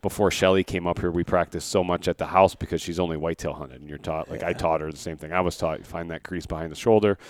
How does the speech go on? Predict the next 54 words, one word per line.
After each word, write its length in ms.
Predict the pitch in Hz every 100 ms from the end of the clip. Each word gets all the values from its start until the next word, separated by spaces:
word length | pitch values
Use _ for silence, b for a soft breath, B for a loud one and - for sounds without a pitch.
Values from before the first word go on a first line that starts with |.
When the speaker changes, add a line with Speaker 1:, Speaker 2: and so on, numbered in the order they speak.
| B B -
Speaker 1:
and 100 | 82
you 40 |
shoot. 320 | - 131 76
So 80 | 90
she 140 | -
was 140 | 113 82
just 140 | 87
automatic. 560 | 87 87 85 90 85 80
I 40 |
never 200 | 85 87
had 140 | 82 85
to 80 |
question 420 | - 90 - 95 85
on 100 | 82
a 60 |
deer 460 | 76 85 90 90 - _ _ -
quartering 420 | 117 98 85 80
to, 200 | 120 107
quartering 400 | - 104 90 82
away. 180 | 92 87
She 140 | -
knew 60 | 107
exactly 440 | 82 87 95 90
what 160 | 80 -
to 80 | -
do, 240 | 120 117
but 100 | 95
on 140 | 90 90
the, 180 | 85 - B B B -
on 120 | 92
a 40 |
blackbird, 520 | 80 92 107 - 87
just 180 | 82 87
to 80 | 87 - -
aim 420 | 90 92 90 87 _ _
a 60 | 69
little 260 | 85 92
bit 160 | 98 101
farther 300 | - 98 95
back 460 | 85 76 85 92 87
and 80 |
even 180 | 90 90
a 80 | 90
little 240 | 87 92
bit 160 | 90 101
higher 460 | - 85 85 95 107
than 140 | 104
what 160 | 110 -
you 120 | 120
normally 440 | 113 113 120 127
would. 340 | 120 123 143 139
Speaker 2:
Mm-hmm. 400 | - 131 120 110
Speaker 1:
And 80 | 95
just, 240 | 95